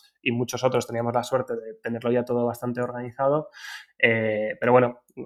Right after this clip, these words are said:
pues no todos nuestros clientes, por ejemplo, tenían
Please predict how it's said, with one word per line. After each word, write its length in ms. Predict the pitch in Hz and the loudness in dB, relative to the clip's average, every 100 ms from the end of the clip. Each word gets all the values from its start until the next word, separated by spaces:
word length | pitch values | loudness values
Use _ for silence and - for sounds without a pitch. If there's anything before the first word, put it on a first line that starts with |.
| - | -14
pues 260 | 147 - - | -12 -12 -6
no 200 | 123 117 | 0 2
todos 220 | 120 117 | 2 0
nuestros 260 | 120 113 - | -2 -10 -6
clientes, 360 | 123 120 113 | -2 -2 -2
por 140 | - 117 | -6 -6
ejemplo, 680 | - 117 117 117 117 120 120 | -6 -4 0 0 0 -2 -6
tenían 560 | 120 117 117 120 127 | -6 -6 -6 -10 -14